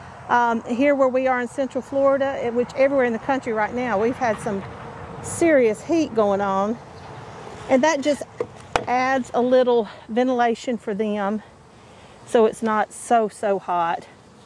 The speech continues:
And they always, they recommend dappled sunlight, but ours, certain part of the day, a hot part of the day, it's in full sunlight. So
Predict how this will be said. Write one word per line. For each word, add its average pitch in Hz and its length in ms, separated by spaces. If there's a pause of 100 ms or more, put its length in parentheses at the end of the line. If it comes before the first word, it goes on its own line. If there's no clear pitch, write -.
(1000)
And 247 100
they 277 100
always, 277 260
they 240 160
recommend 254 800 (220)
dappled 233 640 (220)
sunlight, 247 800 (400)
but 226 180
ours, 214 420
certain 233 300
part 214 200
of 202 60
the 196 80
day, 190 420 (120)
a - 80
hot 202 240
part 190 180
of 175 80
the 180 60
day, 185 260
it's 196 240
in 190 160
full 220 300
sunlight. 180 580
So 190 360